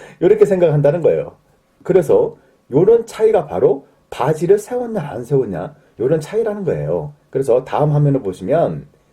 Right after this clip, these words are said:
일반적으로 이 경매 컨설팅 하는 사람들, 또 주변에서 경매 좀 하는 사람들, 또 뭐 경매 한두 건 해가지고 여러분한테 막 다 가서지 않습니까? "내가 뭐 경매에 뭐다.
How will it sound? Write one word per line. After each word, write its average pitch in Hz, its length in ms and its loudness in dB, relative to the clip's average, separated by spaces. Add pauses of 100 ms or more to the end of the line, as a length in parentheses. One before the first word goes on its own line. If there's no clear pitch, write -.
(380)
일반적으로 190 840 2 (200)
이 156 180 -10
경매 170 320 2
컨설팅 233 520 0
하는 170 140 2
사람들, 98 540 -2 (580)
또 139 380 2 (280)
주변에서 160 800 2
경매 185 480 2
좀 196 180 0
하는 208 280 -2
사람들, 147 540 -2 (640)
또 - 360 2 (200)
뭐 147 140 0
경매 156 280 2
한두 226 380 -6
건 170 180 0
해가지고 123 640 2
여러분한테 156 500 2
막 117 160 -12
다 113 160 -8
가서지 160 320 -4
않습니까? 104 600 -4 (340)
"내가 117 220 2
뭐 110 220 -2
경매에 117 540 2
뭐다. 98 680 -2